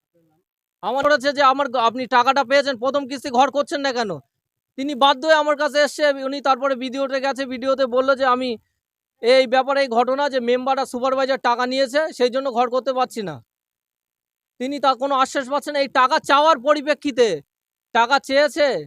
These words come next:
সেই জন্য তানারা হুমকি দিচ্ছে, একে বাড়িতে ডিস্টার্ব করছে, বাড়ির লোককে দিয়ে হুমকি দিচ্ছে। ইনার হাজব্যান্ড বেঁচে নেই, বাড়ির যারা ফ্যামিলি মেম্বার আছে তাদেরকে দিয়ে হুমকি দিচ্ছে, বাড়ি থেকে উচ্ছেদ করবে, বাড়ি থেকে বার করে দেবে, এই সবগুলো তানারা করছে। যারা যারা লুজার, যাদের কোনো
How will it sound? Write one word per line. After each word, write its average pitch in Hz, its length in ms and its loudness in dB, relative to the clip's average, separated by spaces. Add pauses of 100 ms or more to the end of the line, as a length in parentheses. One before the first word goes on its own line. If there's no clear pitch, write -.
সেই 262 220 0
জন্য 285 460 0 (240)
তানারা 277 320 2
হুমকি 247 340 -2
দিচ্ছে, 262 240 -4
একে 220 360 0 (340)
বাড়িতে 262 380 0
ডিস্টার্ব 269 340 -4
করছে, 277 280 -2
বাড়ির 277 300 0
লোককে 302 340 0
দিয়ে 311 140 -2
হুমকি 285 200 0
দিচ্ছে। 277 260 -8
ইনার 277 240 -2
হাজব্যান্ড 262 400 -4
বেঁচে 269 200 -2
নেই, 240 200 -4 (260)
বাড়ির 233 260 -2
যারা 269 240 -2
ফ্যামিলি 269 340 -6
মেম্বার 269 260 -4
আছে 269 180 -6
তাদেরকে 247 400 -6
দিয়ে 254 120 -6
হুমকি 240 260 -4
দিচ্ছে, 226 360 -8 (260)
বাড়ি 254 220 2
থেকে 277 220 0
উচ্ছেদ 277 340 -4
করবে, 269 220 -2
বাড়ি 254 220 0
থেকে 262 180 -4
বার 254 200 0
করে 262 160 -2
দেবে, 247 260 -4 (240)
এই 240 160 -4
সবগুলো 269 360 -6
তানারা 254 300 -2
করছে। 190 440 -10 (360)
যারা 226 200 -2
যারা 277 240 -2
লুজার, 262 400 -2
যাদের 247 360 -4
কোনো 254 380 -6